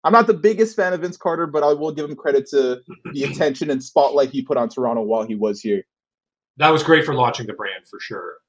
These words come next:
Speaker 2: Um,
Speaker 1: Yeah.
Speaker 2: and it's funny how, like, kind of corny everyone thought the, like, Purple Dino stuff was back in the day, and, like, how timeless that stuff is now. You know what I mean? Like,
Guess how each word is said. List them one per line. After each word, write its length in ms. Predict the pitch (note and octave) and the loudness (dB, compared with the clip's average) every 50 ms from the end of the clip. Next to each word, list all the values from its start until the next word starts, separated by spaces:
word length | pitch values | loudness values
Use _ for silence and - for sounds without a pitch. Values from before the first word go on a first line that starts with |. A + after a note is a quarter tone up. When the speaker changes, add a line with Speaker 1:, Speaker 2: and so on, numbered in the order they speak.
| _ _ _ _ _ _ | _ _ _ _ _ _
Speaker 2:
Um, 240 | G#2 G2+ G2+ G2 A#2 | -10 -6 -4 -2 0
Speaker 1:
Yeah. 100 | A2 G#2 - | 0 2 4
Speaker 2:
and 120 | D3+ D#3+ | 4 4
it's 120 | D#3 D3+ | 4 4
funny 300 | - - F3 F3+ F#3 F3 | 2 2 4 4 4 4
how, 220 | D3 C#3 D3 C3 C3 | 4 4 4 4 4
like, 220 | C3 B2+ A#2 A2 | 2 0 0 0
kind 180 | - D3 C3+ A#2 | -2 -4 -4 -4
of 80 | A2 | -6
corny 360 | - - C#3 B2+ C3 B2+ A#2+ A2+ | -6 -4 -4 -4 -2 -2 -4 -4
everyone 280 | A2 A2+ A2 A2 A2 | -4 -6 -8 -8 -6
thought 180 | - A2+ G#2+ - | -4 -4 -4 -4
the, 80 | A#2+ | -6
like, 160 | G#2+ G2+ G2 _ | -10 -12 -12 _
Purple 260 | - A2+ - A#2 - | -10 -8 -8 -8 -8
Dino 280 | - G2 G2+ A2 A2 G2+ | -8 -6 -6 -6 -6 -8
stuff 240 | - - - G2+ - - | -8 -8 -8 -10 -8 -8
was 160 | A2 G2+ - | -10 -10 -8
back 240 | - A2+ G2+ - - | -6 -6 -6 -6 -8
in 80 | A2 | -12
the 80 | G2+ G2 | -14 -10
day, 220 | - G#2+ A2 G#2+ | -6 -4 -4 -4
and, 100 | G#2 G2+ | -4 -6
like, 140 | G2+ G2 F#2+ - | -8 -12 -8 -6
how 160 | A#2+ A2+ A#2 - | -6 -6 -6 -8
timeless 460 | - - A2+ A2 A#2 A#2+ G#2 F#2+ - | -10 -8 -8 -6 -6 -6 -8 -10 -8
that 240 | - G2 G2 - - | -8 -10 -10 -10 -12
stuff 220 | - A2 G2+ - | -10 -10 -10 -10
is 220 | - G#2 G2 - - | -10 -12 -12 -12 -12
now. 240 | G2+ G2+ G2+ G2+ G2 | -10 -8 -6 -6 -8
You 80 | F#2 | -10
know 120 | F#2+ F#2+ F#2 | -14 -18 -20
what 100 | F#2+ F#2 | -20 -20
I 20 | F#2 | _
mean? 260 | F#2+ G2 A#2 C3 C3 | -20 -16 -16 -16 -14
Like, 240 | A#2 G#2+ G2+ G2+ - | -14 -14 -14 -14 -16